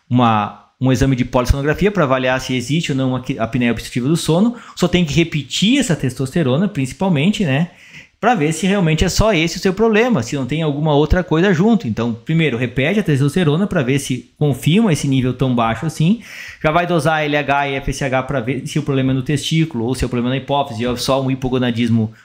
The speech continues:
um pseudo-hipogonadismo, um hipogonadismo do funcionamento mesmo, que não tem um funcionamento,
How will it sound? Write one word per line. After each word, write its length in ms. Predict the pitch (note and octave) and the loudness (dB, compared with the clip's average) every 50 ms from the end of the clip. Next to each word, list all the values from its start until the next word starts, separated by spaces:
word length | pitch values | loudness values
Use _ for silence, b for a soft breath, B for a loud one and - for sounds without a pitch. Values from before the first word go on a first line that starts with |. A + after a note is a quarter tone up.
| B B | B B
um 100 | C#3 C3+ | -8 -6
pseudo-hipogonadismo, 1000 | C3 - - - D#3 D#3 C#3+ D3 C#3+ - C#3 B2+ C3+ C3+ C3 A#2+ B2+ B2+ B2+ A#2+ A#2+ | -6 -6 -2 0 0 2 2 0 0 -2 -2 0 0 0 0 0 0 0 2 2 2
um 60 | C3 | 2
hipogonadismo 680 | C3+ C3 C3+ C3 C3+ B2 B2+ A#2+ A2+ A#2 A2+ A#2+ A2+ A2+ b b b b _ | 0 -2 -2 -2 -2 -2 -2 -4 -4 -4 -4 -4 -4 -6 b b b b _
do 40 | - | -14
funcionamento 840 | A#2 - C#3 B2 - C#3 D3+ D#3+ E3 C#3+ C#3 D3 F#3 B3 A#3+ A3+ D#3+ | -8 -6 -6 -4 -4 -2 0 0 0 2 2 2 2 0 0 0 -2
mesmo, 420 | C3 B2 C3+ F#3 G#3 F#3+ C#3+ A2+ | 0 2 2 2 0 0 -2 -2
que 340 | A2 - - A#2+ A2+ A2 G#2+ | -4 -6 -4 -2 -2 0 2
não 160 | G#2+ A2 A2 | 2 2 2
tem 240 | G#2+ A2 - D3 F3 | 2 0 0 2 2
um 60 | F3 | 0
funcionamento, 580 | D#3+ - C3 C3+ C3 B2+ C3 B2+ - C3 A2+ | 0 -2 -4 -2 0 0 -2 0 -2 -4 -4